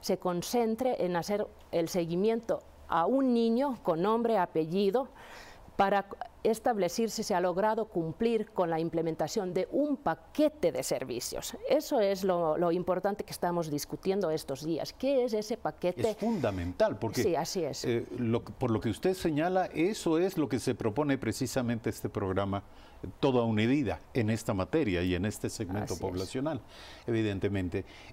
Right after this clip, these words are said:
Speaker 2: Eh, le pregunto, y en términos concretos ya, eh, de indicadores de calidad de vida, ¿qué ha conseguido?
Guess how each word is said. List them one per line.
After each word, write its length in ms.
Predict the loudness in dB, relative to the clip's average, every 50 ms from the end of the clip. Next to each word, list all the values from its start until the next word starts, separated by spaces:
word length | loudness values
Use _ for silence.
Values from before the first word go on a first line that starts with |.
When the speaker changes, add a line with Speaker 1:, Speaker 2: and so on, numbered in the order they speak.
| -4
Speaker 2:
Eh, 280 | -2 0 0 0 -2 -4
le 220 | 0 2 2 2 2
pregunto, 500 | 2 0 0 0 -2 0 0 -2 -2 0
y 160 | 0 0 2 2
en 120 | 2 0
términos 400 | 0 0 0 2 2 0 0 0
concretos 600 | 0 -2 0 0 0 0 0 2 0 0 2 2
ya, 260 | 4 4 4 2 2
eh, 60 | 0 0
de 100 | 0 0
indicadores 680 | 2 2 0 0 2 2 2 4 4 4 2 2 0 -2
de 100 | -2 -2
calidad 400 | 0 0 0 2 2 2 0 0
de 80 | 0 0
vida, 260 | 2 2 2 0 0
¿qué 100 | -2 -4
ha 60 | -4
conseguido? 500 | -2 -6 -4 -4 -4 -4 -6 -8 -10 -14